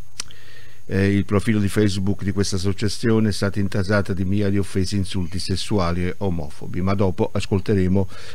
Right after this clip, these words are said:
appunto dalla voce di Riccardo Manca, eh, cosa è successo. Eh, adesso iniziamo subito con i, i due articoli di questa mattina.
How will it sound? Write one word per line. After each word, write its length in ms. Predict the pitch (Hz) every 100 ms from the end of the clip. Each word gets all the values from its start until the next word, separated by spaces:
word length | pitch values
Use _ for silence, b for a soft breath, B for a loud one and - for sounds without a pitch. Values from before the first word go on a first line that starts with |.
| -
appunto 500 | 104 - 107 92 101
dalla 420 | 98 98 92 90
voce 760 | 90 107 104 - 95 85 80 B B -
di 100 | 101
Riccardo 440 | 92 95 98 92
Manca, 560 | 92 78 76 82 87 82
eh, 220 | 92 90
cosa 420 | - 92 87 90
è 140 | - 90
successo. 800 | - 95 - 87 - - 92 - -
Eh, 80 | 90 85 82 82 82 80 B B B B B B B B B -
adesso 360 | 104 101 98 104
iniziamo 440 | 95 90 113 107
subito 400 | 101 113 113 110
con 220 | 110 101
i, 360 | 98 98 - 101
i 60 |
due 220 | 95 107 107
articoli 600 | 101 123 120 123 107 101
di 100 | 101
questa 340 | 110 95 107
mattina. 580 | 101 95 - 78 71